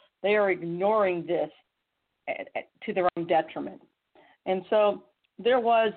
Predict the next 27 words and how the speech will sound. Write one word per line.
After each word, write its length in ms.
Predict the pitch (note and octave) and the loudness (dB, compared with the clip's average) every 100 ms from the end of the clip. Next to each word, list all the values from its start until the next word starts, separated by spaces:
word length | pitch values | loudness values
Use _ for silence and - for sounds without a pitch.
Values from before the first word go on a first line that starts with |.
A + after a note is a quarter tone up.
| - | 0
this, 200 | G3+ F#3+ - - _ _ _ - | 0 0 -10 -20 _ _ _ -2
this 140 | G3 F3+ - - | -2 -2 -6 -2
piece 260 | C4+ F3+ - | -2 -2 -2
that, 280 | F#3 F3 - - | 2 2 0 -4
uh, 380 | - E3 E3 D#3+ D#3+ | 2 4 4 2 -2
ran 320 | F3 F3 F3 E3+ | -2 0 0 0
in 280 | D#3 D#3 D3+ _ _ - | -4 -8 -14 _ _ -10
the 60 | F3 | 0
Washington 540 | F#3+ G3+ - F3 D#3 - | 2 2 -2 -6 -6 -4
Post 480 | B3+ G#3+ D#3 - - | 0 0 0 -4 -8
on 120 | D#3+ | -4
November 420 | D#3+ D#3 D#3 D#3+ D#3+ | -4 -4 -4 -6 -6
twelfth 400 | - C#4 E3 E4 - _ _ _ _ _ _ _ _ | 0 2 2 0 -6 _ _ _ _ _ _ _ _
by 100 | F#3 | -2
Ryan 400 | F3 E3+ F3+ G#3+ | 2 2 2 0
Goodman 380 | F#3 F3 E3+ F#3 | 0 0 0 -2
and 100 | F#3+ | -2
Andrew 380 | D#3 D#3+ D#3+ G3+ | -2 -4 -4 -2
Weissman. 600 | E3 D3 C#3+ - A3 F4+ - _ _ _ _ _ _ F#3+ | 0 -2 -4 -6 -4 -4 -10 _ _ _ _ _ _ 0
And 640 | G3 F#3+ F#3+ F#3+ F#3+ F#3 - _ | 2 4 4 2 -2 -8 -14 _
it 160 | G#3 G3+ | -6 -2
basically 640 | G#3 G#3+ - - A#3 A#3 - | -2 -2 -6 -10 -8 -8 -2
said, 480 | G3 F3 E3+ E3+ E3 E3 _ _ | 2 4 6 4 0 -12 _ _
quote, 380 | - G3 F#3+ F3+ | -2 0 0 0
"Barr 300 | F#3 G3 A3 | 2 4 2
isn't 260 | G3 F#3 F3 | 0 -2 -4
just 160 | E3+ | -4